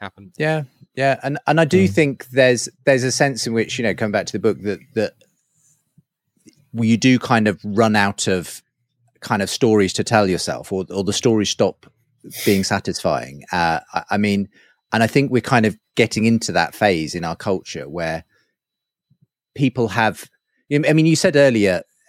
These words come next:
Speaker 2: uh, Aaron, that, that, you know, whether people are as reli-, really that religious when you look at it, you know, compared to,
Speaker 3: Mm.
Speaker 2: well, I think they actually are when it comes to some, some of the issues, you know, L G B T or whatever, that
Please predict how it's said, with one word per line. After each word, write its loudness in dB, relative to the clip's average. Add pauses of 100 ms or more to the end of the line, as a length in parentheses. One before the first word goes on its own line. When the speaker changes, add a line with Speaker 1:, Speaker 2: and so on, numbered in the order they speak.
Speaker 2:
uh, -12 (180)
Aaron, -2
that, -6
that, -2 (720)
you -2
know, -4 (640)
whether 0 (120)
people 0
are 4
as -4
reli-, -2 (220)
really 0
that -2
religious -2
when -2
you -2
look -4
at -2
it, -6
you -6
know, -8
compared -10
to, -8 (140)
Speaker 3:
Mm. -2
Speaker 2:
well, 4
I 4
think 0
they 4
actually 2
are 4 (100)
when -4
it -8
comes -4
to -8
some, -4
some -6
of -6
the -2
issues, -6
you -8
know, -10 (380)
L -10
G -12
B -10
T -4
or -2
whatever, -6
that -12